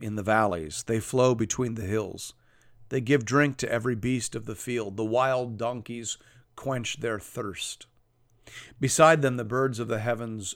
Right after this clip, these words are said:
dwell. They sing among the branches." From your lofty abode you water the mountains. The earth is satisfied with the fruit of your work.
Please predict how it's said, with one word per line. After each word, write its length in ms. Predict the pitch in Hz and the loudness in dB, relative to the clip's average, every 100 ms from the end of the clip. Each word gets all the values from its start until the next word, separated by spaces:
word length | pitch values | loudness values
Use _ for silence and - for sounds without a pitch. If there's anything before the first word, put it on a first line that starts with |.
| - | -10
dwell. 440 | 104 110 110 101 98 | -6 -2 0 0 0
They 180 | 107 110 | -4 -6
sing 360 | - 135 127 | -4 -4 -4
among 320 | 110 107 110 | -6 -8 -8
the 80 | 107 | -8
branches." 680 | 101 104 104 - 92 82 - _ _ _ - - - | -6 -4 -6 -8 -12 -14 -18 _ _ _ -20 -20 -16
From 220 | - 160 151 | 2 4 8
your 160 | 139 | 8
lofty 540 | 127 135 143 - 135 135 | 8 6 6 2 -4 -2
abode 520 | 113 123 127 123 120 | -2 0 2 0 -2
you 140 | 120 | -2
water 340 | 120 120 127 120 | 0 2 2 0
the 120 | 107 | -4
mountains. 500 | 110 117 - 101 - | -4 -4 -6 -12 -12
The 160 | 120 | -10
earth 340 | 123 131 123 - | -4 -4 -4 -8
is 320 | 110 107 - - | -10 -8 -10 -8
satisfied 680 | - 139 135 117 - 87 95 | 0 4 4 2 2 2 0
with 140 | 104 | -4
the 80 | 107 | -4
fruit 200 | - 127 | 0 0
of 100 | 107 | 0
your 120 | 113 | -2
work. 280 | 113 - | -2 -6